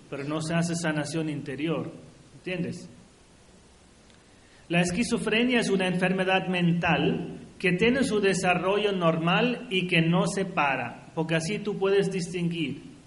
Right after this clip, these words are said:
si la enfermedad mental sigue su causa, su cauce, es una enfermedad natural. Y miren, ese joven comenzó por no poder dormir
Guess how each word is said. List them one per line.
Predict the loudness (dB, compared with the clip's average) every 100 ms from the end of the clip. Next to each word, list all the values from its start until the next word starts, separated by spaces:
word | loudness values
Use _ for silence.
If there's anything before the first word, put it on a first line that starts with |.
| -20 -20 -20 -20 -20 -20
si | -14 -4 0 2 2
la | 4 6
enfermedad | 6 2 0 -2 0 0 0 0 0
mental | 0 0 0 0 0 -4
sigue | -6 -2 0 0 -2
su | -2 -8 -6
causa, | -2 0 0 -2 -4 -6 -8 -12 -14
su | -10 -4
cauce, | -2 -2 -4 -8 -8 -12 -20 -20 -20 -20 -20 -20 -20 -20 -20 -20 -20 -20 -20 -20 -20 -20 -20 -20 -20 -20 -20 -20 -20 -14 -6
es | -2
una | 0 -2
enfermedad | -2 -4 -2 0 2
natural. | 0 -2 -6 -6 -6 -10 -16 -20 -20 -20 -20 -20 -20 -20 -20 -20 -20 -20 -20 -20 -20 -20 -20 -20 -20 -20 -12
Y | -2
miren, | 2 2 2 -4 -6
ese | -2 0
joven | 2 0 0 -2
comenzó | 0 2 2 2 0 -2 -2 -2
por | -2 -2
no | -2 0 0 0 -4
poder | -2 0 2 0 0
dormir | -2 -2 -2 0 0 -4 -10